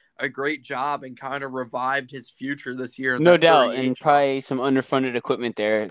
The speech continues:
Speaker 2: The thirty-eight truck's been strong all year long. I've, I flash back to Daytona, watching, I was like, "Dang, is that a Front, Front Row Motorsports truck?" And it sure was with Todd Gilliland. I was like, "Wow, they're running really well." So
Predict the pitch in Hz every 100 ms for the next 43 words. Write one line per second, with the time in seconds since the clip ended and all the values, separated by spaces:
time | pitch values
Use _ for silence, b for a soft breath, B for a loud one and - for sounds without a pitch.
0 | - 110 107 120 117 117 117 110 - -
1 | 104 95 123 120 113 104 110 107 110 110
2 | 113 104 101 110 - _ - 107 107 101
3 | - 110 - 110 107 104 110 107 120 123
4 | 113 104 b b b b b b 110 123
5 | 123 123 117 117 117 117 113 135 135 117
6 | 127 131 120 127 131 - - 135 127 131
7 | 120 117 139 - 147 143 - - _ 156
8 | 165 165 _ - 113 113 101 - 131 135
9 | 135 110 110 - 117 113 120 123 107 95
10 | 101 98 104 107 117 101 107 113 110 104
11 | 110 107 107 104 85 - 95 90